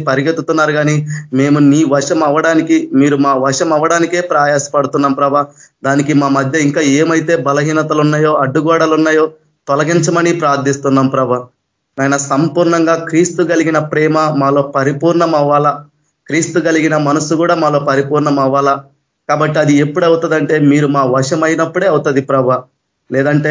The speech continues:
ఈ లోక సంబంధమైన విధానాల్లో మేము చిక్కుకొని పోయి తప్పిపోతాం ప్రభా. కాబట్టి మీరు మా వశం అవ్వమని ప్రార్థిస్తున్నాం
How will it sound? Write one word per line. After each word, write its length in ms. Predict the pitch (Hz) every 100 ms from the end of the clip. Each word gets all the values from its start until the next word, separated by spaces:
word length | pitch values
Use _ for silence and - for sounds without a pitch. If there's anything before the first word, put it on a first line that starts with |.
| 151
ఈ 20 | 143
లోక 160 | 147 151 135
సంబంధమైన 560 | 151 156 156 151 151 151 151 151
విధానాల్లో 460 | 147 151 151 151 151 147
మేము 120 | 147
చిక్కుకొని 420 | 147 143 151 160 156
పోయి 160 | 156 156 156
తప్పిపోతాం 540 | 139 139 156 151 151 143
ప్రభా. 280 | 147 143 147 151 - _ _ -
కాబట్టి 300 | 147 151 151 147
మీరు 140 | 147 139
మా 60 | 139 131
వశం 260 | 135 165 151
అవ్వమని 380 | 143 160 160 160 156
ప్రార్థిస్తున్నాం 680 | 147 135 143 147 151 147